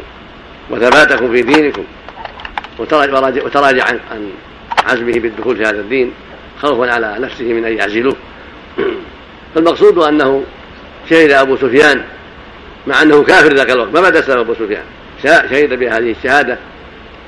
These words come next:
التي من عدو، شهد بها أن الرسول، أن الرسول صلى الله عليه وسلم يدعو الناس إلى توحيد الله والإخلاص له، كما في الرواية الأخرى من حديث أبي سفيان.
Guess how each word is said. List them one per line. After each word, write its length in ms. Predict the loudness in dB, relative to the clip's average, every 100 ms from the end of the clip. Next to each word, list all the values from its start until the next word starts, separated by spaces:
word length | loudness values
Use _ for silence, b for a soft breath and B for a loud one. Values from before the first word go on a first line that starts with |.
| -20 -20 -12
التي 240 | -10 -6 -2
من 100 | 2
عدو، 300 | 4 4 2 -4 -20 -16 -4
شهد 200 | -2 0
بها 340 | -2 -2 -6 -8 -20 -20 -20 -20 -20 -20 -20 -14
أن 100 | -10
الرسول، 360 | -8 -8 -6 -4
أن 220 | -4 -4
الرسول 280 | -4 -6 -8
صلى 100 | -10
الله 120 | -6
عليه 100 | -2
وسلم 60 | 0
يدعو 200 | 0 2
الناس 340 | 4 4 2
إلى 140 | 2 0
توحيد 340 | 0 -4 -4
الله 260 | 0 0 0 -6 -18 -20 -20 -20 -20 -12
والإخلاص 520 | -4 0 4 4 4
له، 180 | 0 -2 -8 -20 -20 -20 -20 -14
كما 280 | -8 -4 -2
في 60 |
الرواية 240 | -2 -4 -6
الأخرى 300 | -6 -4 -4
من 120 | -6
حديث 160 | -8 -6
أبي 120 | -6
سفيان. 380 | -4 -2 -2